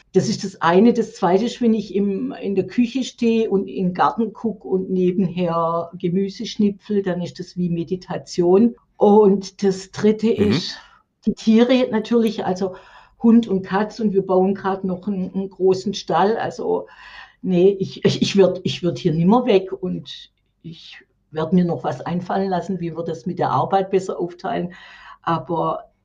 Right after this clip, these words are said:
Speaker 1: ich bereue keine Sekunde.
Speaker 2: Sie verstehen ja zwangsläufig was zum, äh, vom Verkaufen.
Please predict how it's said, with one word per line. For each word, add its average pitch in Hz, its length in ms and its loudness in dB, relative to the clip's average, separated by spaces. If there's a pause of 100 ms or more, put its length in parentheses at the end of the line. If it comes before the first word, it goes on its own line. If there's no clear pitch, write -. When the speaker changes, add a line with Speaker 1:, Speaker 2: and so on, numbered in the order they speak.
(320)
Speaker 1:
ich - 240 -2
bereue 165 340 0
keine 156 320 -6
Sekunde. 170 640 -8 (520)
Speaker 2:
Sie 104 200 -2
verstehen 120 500 0
ja 127 160 2
zwangsläufig 135 880 -2
was - 440 -4
zum, 104 420 -4
äh, 98 120 -6
vom 101 440 -4
Verkaufen. 107 880 -2